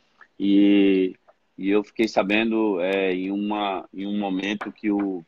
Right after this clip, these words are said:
que o meu filho Rafael, ele tinha morrido, o Cristiane tava grávida, a gravidez dela era uma gravidez muito complicada,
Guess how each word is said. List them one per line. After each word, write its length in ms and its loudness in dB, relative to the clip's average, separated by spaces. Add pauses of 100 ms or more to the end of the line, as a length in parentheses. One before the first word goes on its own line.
(100)
que 100 -6
o 60 -2
meu 160 2
filho 300 0
Rafael, 520 2
ele 160 2
tinha 200 -6
morrido, 500 -2
o 20 -2
Cristiane 400 -6
tava 280 0
grávida, 520 2
a 40 -6
gravidez 720 -4
dela 320 -2
era 100 -6
uma 120 -10
gravidez 420 -6
muito 180 -20
complicada, 800 -2